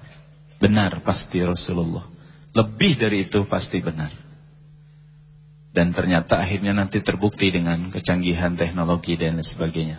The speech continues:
Satu persatu mulai terbukti kebenaran ajaran Islam. "Sumu tasihu."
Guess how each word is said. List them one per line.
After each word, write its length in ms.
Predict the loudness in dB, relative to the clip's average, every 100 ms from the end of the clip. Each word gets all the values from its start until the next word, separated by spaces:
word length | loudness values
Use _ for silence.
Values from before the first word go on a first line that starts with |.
| 0
Satu 320 | 0 2 0
persatu 480 | 0 0 -2 0 0
mulai 400 | 2 0 0 -2
terbukti 400 | -6 -6 -4 -6
kebenaran 480 | -2 0 2 0 -2
ajaran 320 | -2 -2 -2
Islam. 480 | -4 -4 -6 -6 -8 -16 -20 -18 -16 -2
"Sumu 680 | 4 8 8 8 6 4
tasihu." 640 | 4 0 2 0 2 0